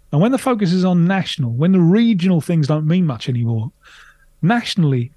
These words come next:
there aren't many titles left. You know, there's the league title, there's the cup, there's the,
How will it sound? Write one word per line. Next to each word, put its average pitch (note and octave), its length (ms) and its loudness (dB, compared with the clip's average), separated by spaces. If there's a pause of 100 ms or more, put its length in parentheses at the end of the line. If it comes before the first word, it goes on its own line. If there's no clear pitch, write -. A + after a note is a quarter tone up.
(340)
there G3 120 0
aren't C4 140 -2
many G3 200 2
titles F#3+ 420 -2
left. F#3 380 -4
You F3 60 0
know, F#3 140 2
there's C3+ 220 0
the C#3 80 0
league F#3+ 240 0
title, G3 320 -2
there's C#3+ 140 0
the C#3 80 -2
cup, - 340 -6 (400)
there's D#3 160 0
the, D#3+ 180 2